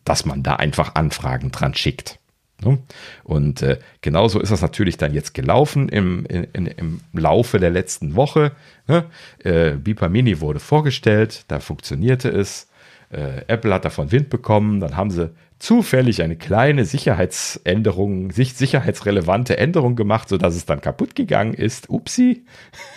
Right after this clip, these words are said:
Ja, dann ha-, hat Beeper wieder nachgepatcht. Ja,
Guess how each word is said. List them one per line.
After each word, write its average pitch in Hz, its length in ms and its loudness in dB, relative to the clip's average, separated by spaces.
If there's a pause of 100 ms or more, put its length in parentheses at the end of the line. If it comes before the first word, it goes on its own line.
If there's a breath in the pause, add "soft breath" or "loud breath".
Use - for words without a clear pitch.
(520 loud breath)
Ja, 143 200 4
dann 87 360 0
ha-, 82 340 -2
hat 87 200 -2
Beeper 127 300 2
wieder 80 180 2
nachgepatcht. 123 960 0 (260)
Ja, 117 220 0